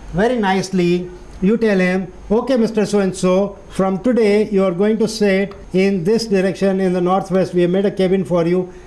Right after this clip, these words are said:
and please sit here." So what happens is, you just wait and watch. Six months down the line, this guy is going to say, "Well, I got another job and I'm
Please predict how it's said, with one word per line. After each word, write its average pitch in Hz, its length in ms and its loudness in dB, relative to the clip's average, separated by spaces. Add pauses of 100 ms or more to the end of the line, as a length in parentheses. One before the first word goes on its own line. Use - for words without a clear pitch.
and 180 220 0
please 208 220 0
sit 202 260 -2
here." 139 180 -2 (300)
So 233 400 -2 (720)
what 220 180 0
happens 208 380 0
is, 208 180 0 (320)
you 214 160 2
just 247 240 0
wait 214 200 0
and 196 120 -2
watch. 156 400 -2
Six 277 400 -4
months 226 240 0
down 214 180 2
the 214 140 2
line, 202 400 0 (300)
this 214 180 2
guy 202 220 2
is 190 100 -4
going 196 160 0
to 185 160 -2
say, 185 140 0 (340)
"Well, 220 200 4
I 208 120 0
got 214 160 2
another 202 280 0 (120)
job 185 320 2
and 175 160 -2
I'm 170 160 -2